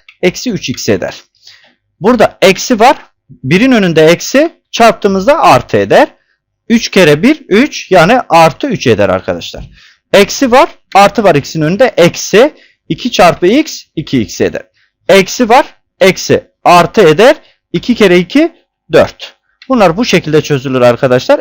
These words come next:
Eşittir dört tane x eksi on bir. Yani parantezlerden kurtulmanız lazım. Çarpmanın, çıkarma veya toplama işlemi üzerine dağılma işlemini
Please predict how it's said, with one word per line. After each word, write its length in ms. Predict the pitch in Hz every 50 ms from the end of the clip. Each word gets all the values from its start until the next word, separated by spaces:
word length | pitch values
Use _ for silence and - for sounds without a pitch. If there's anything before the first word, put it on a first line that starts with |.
| - -
Eşittir 840 | 180 202 175 - - 151 127 _ _ - 143 147 160 190 233 277 311 302 - - _ _ _ _ _ _ _ _ - 139
dört 340 | 185 220 226 - - _ -
tane 400 | 190 175 151 143 139 127 - -
x 480 | - 160 190 240 277 - - - - - - -
eksi 320 | 160 185 180 - - - -
on 400 | - - - 165 147 120 101 85
bir. 140 | 90 90 - _ _ _ _ -
Yani 320 | 156 208 247 196 - - 156
parantezlerden 960 | - - 240 233 226 202 - 185 160 151 175 180 175 175 214 254 311 302 - _
kurtulmanız 560 | - 208 196 - 196 196 190 196 208 208 185 165
lazım. 260 | 143 127 117 120 123
Çarpmanın, 800 | - - 196 196 208 - - 170 147 143 147 180 240 269 262 _ _ - _ _ _ _
çıkarma 580 | - - 165 - - - 170 170 180 240 311 311
veya 220 | 277 208 180 -
toplama 440 | - 180 170 - 190 185 208 240 214
işlemi 360 | 190 185 - - 170 165 180
üzerine 360 | 190 180 170 147 139 143 127
dağılma 320 | 139 147 147 151 165 196 202
işlemini 440 | 185 - - 165 165 202 277 330